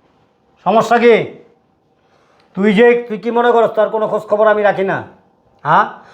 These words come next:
তোর মার মতো কি আমি কি মানে কাজ নিয়ে ব্যস্ত থাকি? হ্যাঁ?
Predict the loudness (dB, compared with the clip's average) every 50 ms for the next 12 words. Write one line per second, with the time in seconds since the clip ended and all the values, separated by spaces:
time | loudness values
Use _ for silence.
0 | _ _ -2 -2 0 2 2 2 2 2 2 0 0 0 2 0 0 0 -2 -4
1 | -4 -8 -8 -8 -8 -6 -6 -6 -8 -10 -6 -4 -4 -4 -4 -6 -6 -2 -2 0
2 | 0 -2 -4 -4 -8 -6 -6 -6 -6 -6 -14 -16 -18 _ _ _ _ _ _ _
3 | _ -4 0 2 2 0